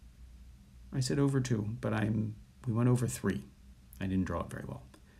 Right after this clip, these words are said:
We went over the difference in the two x values. Okay, so the slope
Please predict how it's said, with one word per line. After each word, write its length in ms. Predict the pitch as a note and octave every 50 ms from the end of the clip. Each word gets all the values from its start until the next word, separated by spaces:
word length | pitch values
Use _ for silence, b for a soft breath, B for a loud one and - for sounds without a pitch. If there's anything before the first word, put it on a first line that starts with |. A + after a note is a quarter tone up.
| b b b b b -
We 80 | -
went 240 | A2 A2 A2 G#2+ G2 -
over 440 | E3+ G3+ G3+ G3 G#2 F2 A#2 C#3 - - - - - - - - - - - -
the 100 | - A#2+
difference 500 | G#2+ - A2 G2+ - B2 A2 G#2 - -
in 80 | G2+ G2+
the 80 | G#2
two 300 | G2+ - A2 G#2 G2+ - - - - - -
x 280 | G2 G2 - - -
values. 680 | - - G1+ - - - - - - - - - - - - - - - - - - - - - - - - - - - - - - - - - - - - - - - - - - - - - - - - - - - - - - - - - - - - - - - - - - - - - - - - - - - - - - - - - - - - - - - - - - -
Okay, 240 | - - D3 D#3 D#3 - - - - - - -
so 140 | - - B2
the 140 | G#2 G2+ G2
slope 460 | - - - G3 F3 C#3 C3+ -